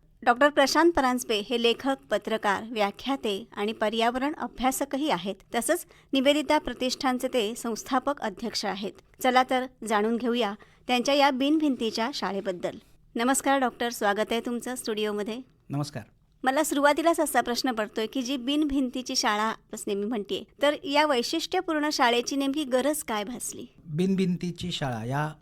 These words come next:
Speaker 2: नावातच सगळं आलं
Speaker 1: बरोबर.
Speaker 2: की, अ, आपल्या नित्य शाळा ह्या चौकटीच्या आत किंवा चार भिंतीच्या आत असतात आणि तिथे गुरु हे सुद्धा लिमिटेड असतात.
Speaker 1: हं.
Speaker 2: इथे सगळंच उलटं आहे की इथे भिंतच नसलेली निसर्गाची शाळा,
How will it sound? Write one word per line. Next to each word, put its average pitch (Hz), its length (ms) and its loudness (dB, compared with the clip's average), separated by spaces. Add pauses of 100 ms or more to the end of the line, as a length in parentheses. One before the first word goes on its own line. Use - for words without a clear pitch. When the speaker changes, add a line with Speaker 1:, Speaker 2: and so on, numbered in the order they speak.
(340)
Speaker 2:
नावातच 160 520 2
सगळं 143 300 -2
आलं 107 200 -4 (380)
Speaker 1:
बरोबर. 139 300 2
Speaker 2:
की, 143 180 2
अ, 135 200 2 (380)
आपल्या 143 380 0 (260)
नित्य 147 380 0
शाळा 143 260 0
ह्या 147 300 0 (340)
चौकटीच्या 135 520 -2
आत 131 240 -2 (100)
किंवा 120 200 -4
चार 123 220 -2
भिंतीच्या 139 440 2
आत 127 140 -4
असतात 110 280 -8 (520)
आणि 180 380 0 (180)
तिथे 202 560 2
गुरु 156 440 6 (220)
हे 170 160 0
सुद्धा 151 260 2
लिमिटेड 120 400 2
असतात. - 400 -4
Speaker 1:
हं. 185 100 4 (500)
Speaker 2:
इथे 180 280 0
सगळंच 202 440 4
उलटं 151 260 4
आहे 117 260 0
की 175 160 0
इथे 180 200 2
भिंतच 170 500 8
नसलेली 196 500 6
निसर्गाची 165 640 2
शाळा, 117 320 2